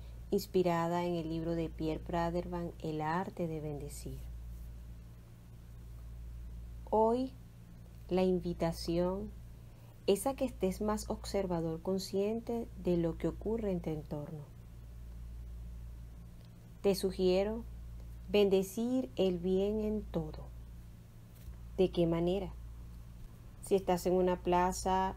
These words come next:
supermercado, en la parada esperando el bus, o dentro del autobús,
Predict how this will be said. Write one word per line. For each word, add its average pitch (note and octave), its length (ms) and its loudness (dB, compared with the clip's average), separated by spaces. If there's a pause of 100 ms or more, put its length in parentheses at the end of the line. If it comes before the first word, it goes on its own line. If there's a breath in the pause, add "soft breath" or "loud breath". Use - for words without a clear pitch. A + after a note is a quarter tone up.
(140)
supermercado, D#3+ 1300 -2 (600)
en G3+ 220 6
la F3 120 4
parada E3 300 0
esperando E3 500 0
el D#3+ 120 -2
bus, D#3+ 340 -6 (1200)
o G3 160 8
dentro G3+ 480 4
del E3 160 2
autobús, D#3 580 -4